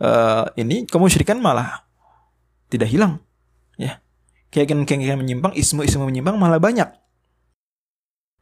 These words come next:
Malah kadang teknologi digunakan untuk kemusyrikan, seperti misalnya ramalan tapi pakai online gitu ya. Santet online, contoh.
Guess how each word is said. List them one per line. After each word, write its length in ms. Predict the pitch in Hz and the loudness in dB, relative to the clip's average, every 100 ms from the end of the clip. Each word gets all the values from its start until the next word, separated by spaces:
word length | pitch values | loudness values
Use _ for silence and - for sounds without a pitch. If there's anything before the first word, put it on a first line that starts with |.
| _ _ _ _ - | _ _ _ _ 0
Malah 240 | - 233 | 2 4
kadang 240 | 240 254 277 | 4 2 0
teknologi 480 | - 156 160 240 214 | 2 4 6 4 4
digunakan 400 | 139 139 147 202 | 2 2 2 0
untuk 320 | 175 - - | 0 -2 2
kemusyrikan, 480 | 196 - 262 262 131 | 4 4 2 2 -2
seperti 480 | - 120 - 120 | -2 -6 -2 -2
misalnya 480 | 117 117 120 127 151 - - - _ | 0 0 0 0 -4 -8 -20 -20 _
ramalan 480 | 123 123 120 135 156 | -2 2 4 4 2
tapi 400 | 123 147 139 - _ _ _ _ _ - | -2 -2 -4 -8 _ _ _ _ _ -10
pakai 240 | - 82 | -2 0
online 480 | 117 123 113 117 156 - | 2 2 0 -2 -8 -14
gitu 160 | 139 - | -18 -16
ya. 160 | - - _ _ _ _ _ | -18 -20 _ _ _ _ _
Santet 560 | - 107 113 135 127 - _ | -4 -2 0 0 0 -4 _
online, 560 | 113 110 120 120 117 147 _ _ _ _ _ _ _ | 0 4 4 4 2 -2 _ _ _ _ _ _ _
contoh. 320 | 120 113 - | -4 -4 -6